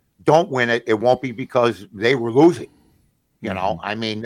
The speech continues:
Speaker 1: some, the other teams kept them out. I just think they're minus something, two hundred something to make the playoffs, and I already bet that, so I'm fine.
Speaker 2: Oh, yeah, you probably got a better number on that, too. And I bet
Speaker 1: Well,
Speaker 2: I,
Speaker 1: yeah.
Speaker 2: I,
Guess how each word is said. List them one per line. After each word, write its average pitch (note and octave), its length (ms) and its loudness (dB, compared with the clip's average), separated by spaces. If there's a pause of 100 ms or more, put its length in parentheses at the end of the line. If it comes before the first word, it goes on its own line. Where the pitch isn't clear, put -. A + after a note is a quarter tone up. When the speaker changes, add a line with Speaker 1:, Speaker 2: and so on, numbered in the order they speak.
(100)
Speaker 1:
some, B2 540 -2
the A#2+ 140 -4
other B2+ 180 0
teams B2 440 -10
kept - 240 -2
them B2 160 -2
out. G2+ 240 2
I A#2+ 140 2
just - 320 -6
think C3 200 -6
they're A#2 140 -4
minus A#2 380 -6
something, A#2 420 -10 (560)
two C3+ 160 -4
hundred B2 360 0
something A#2+ 240 -2
to A2+ 80 -6
make A2+ 240 -2
the A2 80 -14
playoffs, G#2 600 -4
and G2+ 140 -8
I G#2+ 120 -2
already G#2 220 -4
bet - 300 -10
that, F2+ 220 -12
so - 160 -14
I'm F#2+ 140 -10
fine. - 280 -16 (480)
Speaker 2:
Oh, B2+ 160 6
yeah, G#2+ 160 4
you G2 140 0
probably F#2+ 240 0
got F2 100 -4
a E2 40 -6
better F2 180 -6
number E2+ 260 -10
on D#2+ 120 -10
that, E2+ 260 -10
too. F2+ 260 -6
And E2 300 -12 (420)
I A#2+ 120 0
bet C3+ 120 4
Speaker 1:
Well, C3+ 80 8
Speaker 2:
I, - 40 6
Speaker 1:
yeah. C3+ 320 6 (720)
Speaker 2:
I, A#2+ 120 4